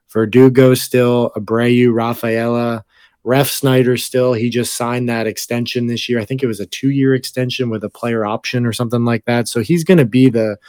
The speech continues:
one of your, your bench players for the outfield, but it's a logjam. All those guys cannot play. They can't break camp next year with the big league club. So personally, I would like to see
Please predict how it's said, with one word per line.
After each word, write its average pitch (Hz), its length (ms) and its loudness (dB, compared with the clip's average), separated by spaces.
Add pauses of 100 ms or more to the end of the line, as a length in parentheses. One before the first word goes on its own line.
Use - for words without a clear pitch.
(240)
one 147 140 4
of 151 60 6
your, 143 260 6
your 139 160 2
bench 117 280 -2
players 113 340 0
for 117 120 -4
the 110 120 0
outfield, 107 540 -2
but 120 300 0 (520)
it's 139 160 2
a 135 40 6
logjam. 131 600 4
All 127 180 6
those 135 200 8
guys 123 300 0
cannot 113 560 -8
play. 113 400 -4
They 104 100 -4
can't 127 380 -2
break 123 320 -2
camp 117 560 -6
next - 340 -12
year 107 320 -8 (100)
with 120 220 -2
the 110 60 -8
big 104 260 -4
league 107 220 -4
club. 110 440 -2
So 110 380 0 (800)
personally, 147 400 4
I 123 60 4
would 123 140 2
like 123 240 0
to 120 80 -2
see 117 420 0